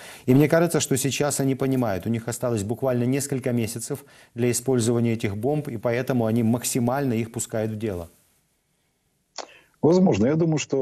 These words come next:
Speaker 2: э, ну, у них же знаете, тут даже, может, это так как-то немножко цинично звучит. Э, если большой запас эт-, этих бомб, то их надо, их надо как-то утилизировать, освобождать склады, освобождать, э, ну,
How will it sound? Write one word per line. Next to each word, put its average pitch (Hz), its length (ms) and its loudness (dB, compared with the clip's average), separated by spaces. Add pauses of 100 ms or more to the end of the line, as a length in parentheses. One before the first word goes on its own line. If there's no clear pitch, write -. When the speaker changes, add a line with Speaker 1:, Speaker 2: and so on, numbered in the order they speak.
(500)
Speaker 2:
э, - 20 -8 (180)
ну, 147 200 -2
у 123 60 0
них 143 180 0
же 107 320 -2 (520)
знаете, 107 300 -2
тут 107 140 -4
даже, 104 240 -2
может, 107 220 -2
это 98 200 -2
так 101 220 -4
как-то 107 360 -4
немножко 113 360 0
цинично 117 420 0
звучит. 127 440 -2
Э, 107 280 2
если 117 220 -2
большой 110 400 0
запас 107 380 -4
эт-, 95 140 -6
этих 113 320 -2
бомб, 156 240 0
то 104 120 0
их 117 240 0
надо, 101 540 0
их 120 120 -14
надо 107 160 -2
как-то 104 260 -4
утилизировать, 92 600 0
освобождать 107 460 0
склады, 135 420 0 (400)
освобождать, 98 600 2
э, - 40 -2
ну, 95 960 2